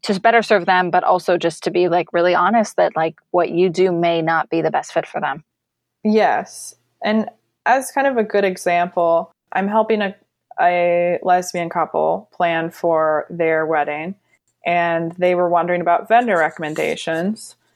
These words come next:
Speaker 2: And any vendor that I recommend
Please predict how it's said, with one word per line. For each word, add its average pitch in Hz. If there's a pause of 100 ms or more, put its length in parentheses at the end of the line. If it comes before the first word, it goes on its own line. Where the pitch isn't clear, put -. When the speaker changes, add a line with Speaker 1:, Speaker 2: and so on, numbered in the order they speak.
(160)
Speaker 2:
And 165 (500)
any 262
vendor 202
that 180
I 165
recommend 170